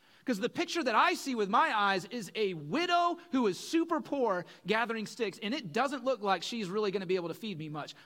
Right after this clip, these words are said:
But because you said it, I'm gonna ask it. Because I trust your promise over what I see. What we see, our, our eyes can be very deceitful to us, y'all.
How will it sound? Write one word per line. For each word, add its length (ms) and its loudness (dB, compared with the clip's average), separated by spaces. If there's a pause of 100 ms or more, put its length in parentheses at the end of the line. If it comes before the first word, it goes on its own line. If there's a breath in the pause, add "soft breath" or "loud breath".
But 100 0
because 360 -2
you 360 0
said 320 2
it, 160 -4 (600 loud breath)
I'm 180 4
gonna 120 0
ask 360 -4
it. 120 -16 (960)
Because 280 -2
I 140 2
trust 320 -4
your 140 -2
promise 420 -2
over 180 -6
what 180 -6
I 80 -6
see. 280 -16 (2000)
What 160 -2
we 160 0
see, 380 -2
our, 380 2
our 260 0
eyes 360 -2
can 120 -8
be 140 -6
very 760 -6
deceitful 500 -10
to 180 -14
us, 120 -16
y'all. 280 -18